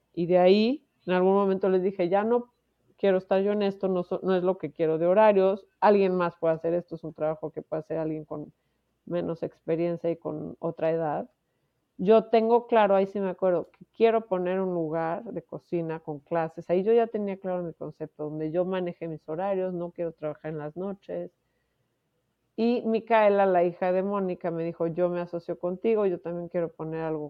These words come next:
como un espacio más flexible para la cocina, que no sea un restaurante". Y literal, de un café en,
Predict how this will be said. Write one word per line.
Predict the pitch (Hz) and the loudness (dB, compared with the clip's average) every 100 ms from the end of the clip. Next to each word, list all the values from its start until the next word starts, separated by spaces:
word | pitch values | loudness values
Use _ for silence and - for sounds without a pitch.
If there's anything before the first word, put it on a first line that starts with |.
| - | -12
como | 135 131 151 | -12 -10 -8
un | 156 | -8
espacio | 160 - 156 - 160 | -10 -10 -10 -10 -10
más | 156 156 - _ _ _ _ _ _ _ _ | -8 -10 -12 _ _ _ _ _ _ _ _
flexible | 190 185 - 190 180 180 | 0 0 0 0 2 0
para | 165 156 | -2 -4
la | 156 - | -4 -6
cocina, | 156 - 165 170 | -10 -8 -6 -6
que | 156 | -8
no | 156 | -10
sea | - 160 | -8 -8
un | 156 | -8
restaurante". | - - 170 175 165 - 190 339 _ _ _ _ _ _ _ - | -10 -8 -4 -4 -4 -4 -4 -4 _ _ _ _ _ _ _ -2
Y | 196 | 0
literal, | 208 202 220 220 247 269 370 226 | 2 2 4 6 6 8 6 6
de | 208 | 6
un | 226 | 4
café | 226 247 240 233 226 220 220 - - | 2 2 2 4 4 6 4 0 -4
en, | 185 175 175 170 175 165 | -2 0 -2 -2 -4 -6